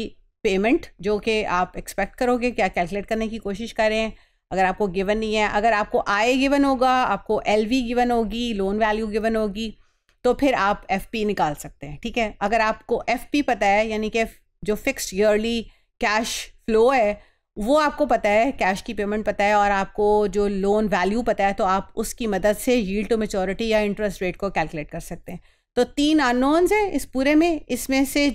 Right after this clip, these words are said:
जो भी दो की वैल्यू आपको पता होगी, आप तीसरे की वैल्यू को कैलकुलेट कर सकते हैं इस पर्टिकुलर इक्वेशन की मदद से। तो हमने क्या किया,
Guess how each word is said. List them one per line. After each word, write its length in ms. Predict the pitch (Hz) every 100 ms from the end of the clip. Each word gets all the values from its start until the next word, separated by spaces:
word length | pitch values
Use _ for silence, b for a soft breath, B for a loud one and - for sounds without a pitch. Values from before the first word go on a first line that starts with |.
| -
जो 220 | 247 294
भी 140 | 311
दो 220 | 311 247 254
की 160 | 269
वैल्यू 240 | 254 220 226
आपको 220 | 220 226
पता 220 | 208 208
होगी, 220 | 202 208
आप 180 | 220 208
तीसरे 280 | - 175 202
की 120 | 190
वैल्यू 240 | 185 156 165
को 160 | 214
कैलकुलेट 720 | 214 - _ _ 190 190 208 196
कर 100 | 202
सकते 280 | 220 202
हैं 120 | 214 202
इस 80 |
पर्टिकुलर 560 | - 175 185 180 185 202 -
इक्वेशन 420 | 185 175 - 196
की 140 | 202
मदद 280 | 185 156 160 -
से। 160 | 156 - _ _ _ _
तो 60 | 240
हमने 180 | 262 269
क्या 180 | 311
किया, 300 | 349 269 247